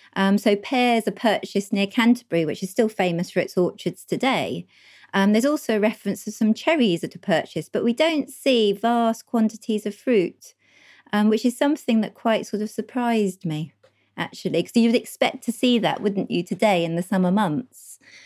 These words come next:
Um, so, but they, they, they're just not listed in the accounts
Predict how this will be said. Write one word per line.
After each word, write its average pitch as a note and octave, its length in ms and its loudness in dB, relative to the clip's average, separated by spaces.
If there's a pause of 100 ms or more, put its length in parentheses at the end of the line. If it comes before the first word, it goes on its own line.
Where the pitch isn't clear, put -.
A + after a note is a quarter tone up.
(220)
Um, F3+ 520 -2 (420)
so, G3 340 0
but - 140 -2
they, G#3+ 220 2
they, G#3 260 0
they're G#3 120 -2
just G3+ 200 -4
not A3+ 280 2
listed F#3+ 360 -2
in F#3+ 140 0
the F#3 120 -4
accounts F#3 960 -6